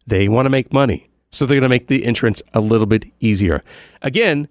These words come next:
eighty percent of co-, U S colleges no longer require the applicants to have a standardized test. The, for the twenty that remain, the twenty percent, most of them, if not all, are in the southern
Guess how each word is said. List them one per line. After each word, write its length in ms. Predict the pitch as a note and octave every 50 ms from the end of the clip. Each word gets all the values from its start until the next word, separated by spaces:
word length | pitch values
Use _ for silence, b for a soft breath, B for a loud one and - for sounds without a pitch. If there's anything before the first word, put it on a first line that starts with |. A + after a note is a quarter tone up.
| _ _
eighty 300 | - F3 F#3+ G#3 G3+ G3+
percent 400 | - G#3 F3 - - G#3 G3 F3+
of 120 | E3 C#3+ -
co-, 120 | - D#3
U 120 | D3+ D3 C#3+
S 80 | C3
colleges 460 | - D#3 C3+ C#3 C3+ B2+ C3+ C#3 A#2
no 160 | C3 C3 C#3 D3
longer 320 | C#3+ D3 D3 C#3 C#3 C3+
require 540 | B2+ B2 A#2+ - - F3 E3 D#3+ C#3 A2 A2+
the 160 | A#2+ B2 -
applicants 460 | - A#2+ - B2 A#2 - A#2+ A2 - -
to 160 | - B2 A#2
have 280 | - C#3+ C3 A#2+ A2 B2+ -
a 80 | A#2+ G#2
standardized 580 | - - B2 A2+ G#2+ G#2+ G2 G2+ F#2 E2+ -
test. 380 | - C3+ G#2 D2+ - - - - b b b b b b b b b b
The, 100 | B2 G#2
for 80 | G#2
the 80 | G#2+ G#2+
twenty 340 | - - - A3+ A#3+ A#3 A#3
that 180 | G#3 - F#3+
remain, 600 | F3+ F#3 F3 E3 F#3 F#3+ G3 F#3+ G3+ G#3 G#3 G#3 -
the 100 | C3+ C#3
twenty 260 | - - G#3 G3 F#3+
percent, 440 | F3 G3 D#3 - - G#3 G#3+ - -
most 380 | C3 B2 B2+ D#3 G3 A3+ - -
of 100 | A#3 F#3
them, 200 | A3 A3+ G#3+ G#3+
if 140 | F3+ D#3 -
not 220 | D3+ C#3+ C#3+ -
all, 360 | D3+ D#3 D#3 D#3+ E3 D#3+ - -
are 160 | - C3+ C3+
in 160 | C3 C3 B2
the 140 | B2 B2+ B2
southern 720 | - - - - D#3 D#3+ F3 F3+ F#3 G#3 G#3+ G#3+ A3 -